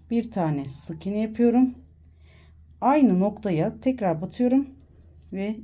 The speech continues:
iki tane sık iğne yapıyorum köşe olduğu için. Buraya köşelere üç tane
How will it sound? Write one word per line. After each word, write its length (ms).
iki 260
tane 380
sık 380
iğne 180
yapıyorum 500
köşe 340
olduğu 300
için. 300
Buraya 480
köşelere 440
üç 220
tane 360